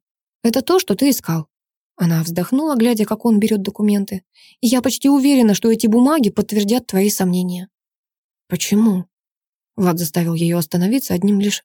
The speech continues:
взглядом. «Потому что мой отец — ужасный человек».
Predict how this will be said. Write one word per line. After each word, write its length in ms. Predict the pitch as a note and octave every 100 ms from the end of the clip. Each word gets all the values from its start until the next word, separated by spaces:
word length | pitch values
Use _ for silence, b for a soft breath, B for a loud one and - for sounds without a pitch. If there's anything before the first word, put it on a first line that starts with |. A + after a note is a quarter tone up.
| -
взглядом. 560 | G3 G#3+ F3+ D#3+ D#3+ _ _ _ b b b b _ _ _
«Потому 300 | - G#3 A#3+
что 160 | B3+ C4+
мой 180 | A#3+ A#3+
отец — 340 | A#3 D#4+ - _ _ _
ужасный 400 | - G3+ A3+ G#3
человек». 520 | F#3 F#3 F#3 E3+ D3+